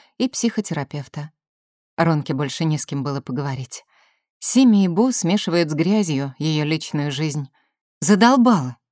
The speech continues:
Узнай подруге, что Кайода не явился на встречу с тётушкой Кей, они пришли бы в ярость.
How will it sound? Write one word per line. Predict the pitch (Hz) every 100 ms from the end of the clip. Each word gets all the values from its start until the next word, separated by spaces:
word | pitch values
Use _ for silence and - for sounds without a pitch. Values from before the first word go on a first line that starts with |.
| _ _ _
Узнай | - 185 208 202
подруге, | 185 180 202 165
что | -
Кайода | 170 180 196 165
не | 151 160
явился | 165 185 - 147
на | 151
встречу | - 185 - 151
с |
тётушкой | - 185 160 - 143
Кей, | - 247 240 _ - _ -
они | 190 185
пришли | 185 180 -
бы | 165 160
в |
ярость. | 151 190 175 - -